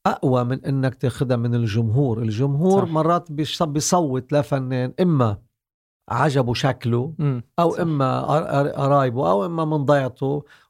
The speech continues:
Speaker 1: وبيصوتوا لأدائه يعني.
Speaker 2: مم، مم.
Speaker 1: ولكن اللجنة يلي بتكون مؤلفة من اختصاصيين تتجاوز ثمان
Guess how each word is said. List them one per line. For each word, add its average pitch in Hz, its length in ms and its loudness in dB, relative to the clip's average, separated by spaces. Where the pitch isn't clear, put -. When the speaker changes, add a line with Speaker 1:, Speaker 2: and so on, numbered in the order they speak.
Speaker 1:
وبيصوتوا 202 920 0
لأدائه 131 640 2
يعني. 110 320 -4
Speaker 2:
مم، 127 260 0
مم. 123 160 -4
Speaker 1:
ولكن 165 520 2
اللجنة 139 520 0
يلي 120 280 0
بتكون 147 380 0
مؤلفة 143 540 0
من 127 160 -4
اختصاصيين 139 1000 -2
تتجاوز 139 640 0
ثمان 143 420 -2